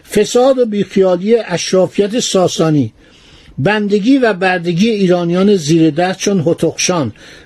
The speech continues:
و واستریوشان و آن همه فساد اخلاقی عرض شود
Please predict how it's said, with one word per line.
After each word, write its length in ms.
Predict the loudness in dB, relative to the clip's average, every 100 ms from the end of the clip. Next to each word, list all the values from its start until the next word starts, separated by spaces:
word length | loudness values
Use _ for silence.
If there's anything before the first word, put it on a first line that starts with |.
| -4
و 60 |
واستریوشان 1200 | -4 0 -4 -2 -2 0 0 0 0 0 0 0 -4 _ -20 -6
و 60 | -4
آن 340 | -2 0 2
همه 220 | 2 0 0
فساد 440 | 0 0 0 0
اخلاقی 840 | -2 -2 -2 -2 0 0 2 0 -2 -2
عرض 220 | -2 0
شود 440 | 0 0 0 -2